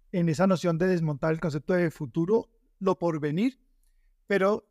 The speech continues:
la palabra y el con-, y el concepto grande es el prefijo que hemos puesto siempre durante estos diez años, que es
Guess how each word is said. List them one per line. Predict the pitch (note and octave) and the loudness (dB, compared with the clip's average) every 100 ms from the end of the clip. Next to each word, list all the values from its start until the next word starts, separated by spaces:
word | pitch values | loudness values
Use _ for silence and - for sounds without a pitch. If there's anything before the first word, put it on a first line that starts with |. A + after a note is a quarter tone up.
| - | -8
la | F3+ F3+ | 0 0
palabra | F3 E3+ F3+ G3 G#3+ A3+ | 0 -2 2 2 2 0
y | G3+ | -2
el | F3 | -2
con-, | F3+ D#3 - - | -4 -6 -8 -8
y | E3+ | -6
el | |
concepto | D#3+ D3+ E3 - G3 | -6 -8 -8 -4 0
grande | G3+ G#3 G3 | 2 2 0
es | |
el | G#3 G#3 | -2 -2
prefijo | F3 D#3+ D#3+ F#3+ | -4 -4 -4 -4
que | G3 | -2
hemos | F#3 G3 | -2 -2
puesto | - G3 - F#3+ | -2 -2 -2 -4
siempre | E3+ F#3+ F#3 | 0 0 2
durante | F3+ D#3 D3 | 0 0 -4
estos | - E3+ | -6 -4
diez | D#3+ D#3+ | -2 0
años, | F3+ D3+ C3+ | -2 -4 -8
que | - | -6
es | D3+ | -6